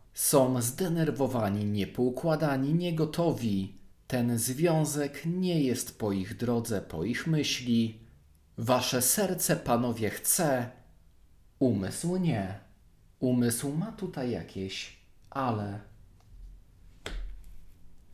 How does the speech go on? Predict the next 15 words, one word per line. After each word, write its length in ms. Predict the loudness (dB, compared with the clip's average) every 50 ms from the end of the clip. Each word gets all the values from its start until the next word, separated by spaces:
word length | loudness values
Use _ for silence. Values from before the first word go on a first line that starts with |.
| -12
Kolejna 580 | -4 2 6 6 6 8 6 4 4 2 0 0
karta 520 | -2 0 2 2 2 2 0 -2 -2 -2
wyjaśnia, 720 | -2 0 0 2 4 4 4 4 2 0 -2 -4 -4 -4 -4
co 180 | -4 -4 -6
się 200 | -4 -4 -4 -4
dzieje. 540 | -2 -2 0 0 0 0 0 0 -2 -2 -4 -6 -10 -18 -20 -20 -20 -20 -20 -20 -14 -8
Brak 480 | -6 -2 0 0 2 2 2 0 0 -2
obfitości. 1160 | -6 -6 -6 -8 -8 -8 -6 -4 -2 -2 -2 -2 -2 -4 -2 -2 -2 0 -2 -2 -4 -6 -12 -18 -20 -20 -20 -18 -10
Z 200 | -4 -2 0 2
jednej 480 | 4 4 4 4 4 4 4 4 4 4
strony, 480 | 2 0 2 4 4 4 6 4 2
panowie, 520 | 2 2 0 2 2 2 2 2 2 2 2
jesteście 640 | 2 2 0 -2 -4 -4 -4 -2 -2 -2 -2 -4 -4
pełni 460 | -4 -2 -2 0 0 2 2 4 4
miłości, 880 | 4 4 4 4 4 2 2 0 -2 -2 -2 0 2 2 2 2 0